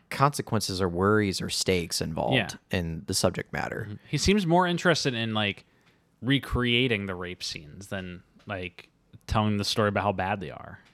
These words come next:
Speaker 1: Yeah.
Speaker 2: Like, he's like, "Oh, isn't this awful and gruesome? And we're gonna, like, thirty camera angles and a lot of effects for this rape scene." It's like, "Oh my God."
Speaker 1: Yeah. Like, it was a very big budget flashback
Speaker 2: Yes.
Speaker 1: rape scene
Speaker 2: Yes.
Speaker 1: that you probably didn't need.
Speaker 2: Yeah, we, I don't think, I, it's,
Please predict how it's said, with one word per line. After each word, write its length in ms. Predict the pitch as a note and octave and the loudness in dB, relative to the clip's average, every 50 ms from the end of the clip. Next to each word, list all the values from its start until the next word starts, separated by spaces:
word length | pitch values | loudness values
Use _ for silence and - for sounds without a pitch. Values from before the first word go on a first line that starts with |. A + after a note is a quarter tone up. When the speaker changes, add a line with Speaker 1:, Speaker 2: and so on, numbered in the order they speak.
| _ - | _ -6
Speaker 1:
Yeah. 240 | - F#2+ - - - - - _ _ _ _ _ _ _ _ _ _ - | -4 -4 -2 -4 -6 -10 -14 _ _ _ _ _ _ _ _ _ _ -4
Speaker 2:
Like, 120 | A2+ A2 | 0 0
he's 120 | A2 G2+ | 0 2
like, 160 | G#2+ G#2 F#2+ F#2 | 0 0 -2 -4
"Oh, 200 | F#2 G2 G2+ G2+ | -6 -6 -4 -4
isn't 300 | G#2+ A2 G#2+ G#2 A2 G#2+ | -2 -2 -2 0 0 0
this 180 | G#2+ G2 - - - | 0 -2 -4 -6 -2
awful 360 | G#2+ A2 A2 A2 - A#2+ A#2 | 0 0 0 0 0 -2 -2
and 100 | A2+ G#2 | 0 -2
gruesome? 340 | F#2+ F#2+ G2 G2 - - G#2+ | -2 -2 -4 -4 -4 -4 -4
And 100 | G2+ F#2+ | -4 -4
we're 80 | F#2 F#2+ | -4 -6
gonna, 120 | G2 F#2+ E2+ | -6 -8 -10
like, 140 | F2 - | -10 -6
thirty 260 | - B2 B2 C3 A#2 G2+ | -2 0 0 2 0 0
camera 400 | - A#2+ A#2+ B2 A#2 G2+ F#2+ F2+ | 0 0 0 0 0 0 -2 -4
angles 220 | F2 F#2 F2+ E2+ | -4 -8 -8 -8
and 80 | F2+ F2+ | -8 -6
a 40 | |
lot 200 | F#2 G#2 A#2+ B2+ | -2 0 0 0
of 60 | G#2+ F#2 | 0 -2
effects 400 | F2+ - - - A#2 - - - | -6 -6 -4 -2 -2 -2 -4 -6
for 100 | - - | -10 -10
this 180 | F#2 F#2 - - | -10 -10 -8 -6
rape 220 | G#2+ G#2+ G2+ - | -6 -6 -8 -8
scene." 240 | - - - - - | -12 -14 -14 -16 -18
It's 100 | - - - | -20 -18 -18
like, 80 | - - | -18 -18
"Oh 140 | - - - | -20 -20 -20
my 320 | - - _ _ _ - - | -20 -20 _ _ _ -20 -20
God." 280 | G#1 G#1 - G#2 - _ _ _ _ _ | -20 -20 -20 -20 -20 _ _ _ _ _
Speaker 1:
Yeah. 520 | - G2 G2+ G#2 G#2 G2 F2 E2 E2 E2 D#2+ - _ | -4 0 2 4 4 4 4 4 2 0 -2 -8 _
Like, 320 | - G2 F#2+ F#2 F2 - - | 0 2 2 2 2 0 0
it 80 | G2+ | 2
was 180 | G2+ G2+ G2+ F#2 | 4 4 4 2
a 80 | F#2+ | 2
very 400 | F#2 A2+ D#3+ F#3 G3+ G3 F3+ B2+ G2 - _ _ - | 2 4 4 4 4 2 0 -2 -4 -10 _ _ 2
big 220 | C3+ D3 D3+ B2+ - _ _ - | 2 2 2 0 -6 _ _ 4
budget 400 | A2+ A2+ A#2 A#2+ A2 - _ _ | 4 4 4 2 -2 -4 _ _
flashback 500 | - G2 G2+ G#2+ G#2 - - G2 F#2+ F2+ G#2+ | 4 4 6 6 4 2 2 2 2 4 4
Speaker 2:
Yes. 180 | C3+ C3 A2+ | 4 2 2
Speaker 1:
rape 120 | F2+ E2+ - | 2 0 -2
scene 380 | - - - E2 - - - - _ _ _ _ | -4 -4 -4 -6 -8 -12 -14 -16 _ _ _ _
Speaker 2:
Yes. 560 | - A2 G#2+ G2 - - - - - - - - | -6 -6 -4 -6 -6 -8 -6 -4 -4 -4 -4 -2
Speaker 1:
that 100 | - F#2 | -2 -2
you 140 | F#2 F#2 F#2 | -2 -2 0
probably 360 | - - - G#2+ A2+ A#2+ A#2+ | 0 2 2 4 4 4 2
didn't 320 | G#2 G2+ G2+ F#2+ G2 - G2 | 2 2 0 0 0 -2 -4
need. 380 | F#2+ E2+ E2 D#2+ E2+ F2 - G2+ | -6 -6 -6 -8 -8 -10 -10 -10
Speaker 2:
Yeah, 200 | A2+ G#2 F2+ E2+ | -8 -10 -10 -8
we, 180 | F2 G2+ G2+ - - | -8 -8 -8 -8 -8
I 120 | A#2 A2+ | -6 -6
don't 180 | G#2+ A2 G#2+ G2 | -4 -4 -6 -6
think, 200 | - G#2+ - - | -6 -8 -6 -4
I, 160 | G#2+ A2+ A2+ | -2 0 0
it's, 340 | A2+ A2 B2+ B2 A2+ - - | 0 0 -2 -2 -4 -4 -6